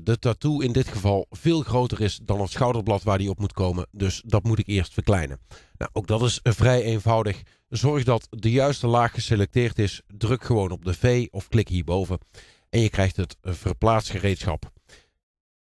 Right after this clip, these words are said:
En je kunt simpel gezegd op één van de hoeken gaan staan en dan het plaatje kleiner maken.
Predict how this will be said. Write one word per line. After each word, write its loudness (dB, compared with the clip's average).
En 4
je 2
kunt 0
simpel 0
gezegd 0
op -8
één 2
van 0
de 4
hoeken 2
gaan 2
staan 0
en -4
dan -2
het -4
plaatje -2
kleiner 0
maken. -8